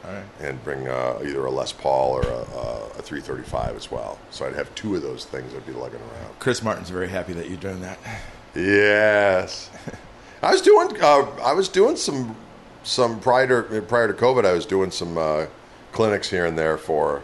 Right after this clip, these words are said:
Speaker 2: for Martin. And, um, 'cause, you know, I got my acoustic thing that I do, and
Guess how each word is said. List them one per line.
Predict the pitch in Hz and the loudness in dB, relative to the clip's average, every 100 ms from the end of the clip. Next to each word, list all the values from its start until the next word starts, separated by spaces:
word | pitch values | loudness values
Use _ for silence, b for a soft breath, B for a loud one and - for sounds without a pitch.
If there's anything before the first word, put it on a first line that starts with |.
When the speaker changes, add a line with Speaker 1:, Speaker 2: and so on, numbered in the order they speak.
| - - - - - - - | -12 -20 -20 -20 -20 -20 -8
Speaker 2:
for | 90 | -4
Martin. | 90 90 92 78 71 - - - | 2 2 2 -4 -14 -18 -20 -8
And, | 78 82 82 80 | -2 -2 0 2
um, | 80 78 78 76 80 - | 4 6 4 2 -2 -12
'cause, | 110 | -6
you | 117 | -2
know, | 110 | 0
I | |
got | 107 98 | 0 -2
my | 98 | -2
acoustic | 92 104 92 92 87 | -4 -6 -6 -6 -8
thing | - 85 80 82 90 - - - | -4 -2 0 -2 -8 -14 -20 -10
that | 80 | -4
I | 80 | -4
do, | 78 80 82 101 | -2 -2 0 2
and | 90 80 | 0 -4